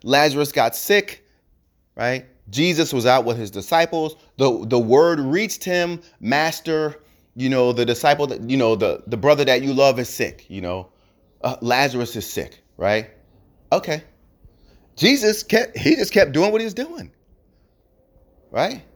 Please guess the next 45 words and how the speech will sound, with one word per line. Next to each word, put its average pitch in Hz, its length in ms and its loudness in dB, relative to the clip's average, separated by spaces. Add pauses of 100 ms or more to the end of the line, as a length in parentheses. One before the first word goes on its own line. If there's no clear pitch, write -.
They, 151 320 4
they, 175 160 4
they 151 180 2
didn't 196 420 2
like, 113 380 0 (340)
"Oh, 165 240 6
we're 143 120 0
gonna 156 160 0
change 175 340 0
direction. 165 560 0
We're 147 80 -2
gonna 147 160 0
go 147 140 4
back 147 340 0
and, 135 100 -4
you 143 80 0
know, 139 120 0
so 147 120 -2
I 143 120 6
can, 139 200 -4 (240)
I 123 120 4
can 139 120 -6
heal 156 260 2
him." 170 120 -8
No, 202 380 2
none 151 260 -2
of 160 80 -2
that, 123 260 0 (760)
right? 135 300 -4 (560)
They 147 140 6
tarried. 180 960 2 (420)
I - 60 -4
believe 135 280 -4
the 123 60 -6
Bible 123 240 0
said 151 160 -8
they 180 120 -4
tarried 202 580 0
like 131 220 2
four 175 240 0
more 175 200 0
days 165 360 2
or 98 60 -2
something. 87 380 -8 (640)
Then 175 920 2